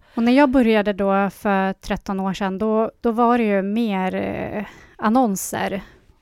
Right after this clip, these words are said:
Och, eh, det var många fler säljare också. Många, många fler. Eh, och, eh, det gjorde ju också att vi ibland kunde ha väldigt <laughs> många fler sidor. Jag vet ju när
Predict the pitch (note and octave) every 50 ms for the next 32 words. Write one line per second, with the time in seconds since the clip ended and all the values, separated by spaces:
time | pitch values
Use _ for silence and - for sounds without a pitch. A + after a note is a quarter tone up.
0 | _ _ _ _ _ _ - G#3+ F#3 - _ _ - - G3 F#3+ F#3 F#3+ G3 F#3
1 | F#3+ G3 G#3 G3+ G3 G#3 A3 G#3 G3 G3+ G#3+ A3+ G#3+ - - F3+ E3+ E3+ F3+ -
2 | - G3+ F#3 F#3 F#3+ G3+ G3+ G3 - - G#3+ - - _ - - - - - -
3 | E3+ - - _ _ _ G#3 G3+ G3 F3+ F#3 G3 F#3+ F#3+ F#3+ F#3 F#3 F3 - A3
4 | G#3 F#3 F#3 F#3+ - - - - - - - - _ _ _ _ _ _ _ _
5 | _ _ - G3 F#3 F#3 - - G#3 - _ _ - - A3 G#3 G3+ G3+ G3+ G#3
6 | G#3+ G#3 - - - - B3 A#3+ B3 C4 B3+ A3 B3 B3 A#3 A#3 - - - A#3+
7 | A3 A3 G#3+ - - - - G#3+ G#3+ G#3 G3 F#3+ G#3+ G3+ G3 F#3+ F#3 - - A3+
8 | G#3 G#3+ A3 D4 C#4 A3+ F3+ F#3 F3 F#3+ F3+ - - - A#3+ A#3+ A3+ A#3+ A#3 A#3+
9 | A#3 - B3 A3+ G3+ G3+ G3 - - C#4 B3+ A3+ G#3+ A3 A3+ D4 C#4+ A3+ G3 G3+
10 | G#3 G3+ A#3 A3 - - A#3+ G#3+ A3 A3 G#3+ G#3+ G#3+ G#3+ G#3+ -